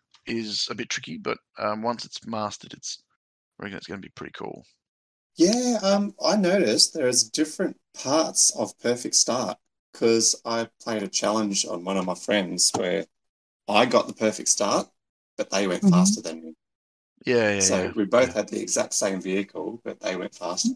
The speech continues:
Speaker 2: So I wonder where that little sweet spot is.
Speaker 1: I think it's,
Speaker 3: Mm.
Speaker 1: I think it's all about timing.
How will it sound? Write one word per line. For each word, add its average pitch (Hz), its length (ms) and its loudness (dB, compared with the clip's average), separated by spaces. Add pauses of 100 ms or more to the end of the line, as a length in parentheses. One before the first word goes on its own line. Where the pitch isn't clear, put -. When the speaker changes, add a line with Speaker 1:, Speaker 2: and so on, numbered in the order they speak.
Speaker 2:
So 90 300 -6
I 95 80 -2
wonder 104 420 -2
where 98 220 0
that 95 180 -2
little 95 160 -8
sweet - 400 -2
spot 85 300 -2
is. 80 340 -2 (920)
Speaker 1:
I 175 80 10
think 165 200 8
it's, 156 300 6
Speaker 3:
Mm. 151 120 -4
Speaker 1:
I 120 80 0
think 160 200 -6
it's - 280 -6
all 143 220 0
about 120 340 -2
timing. 113 680 -4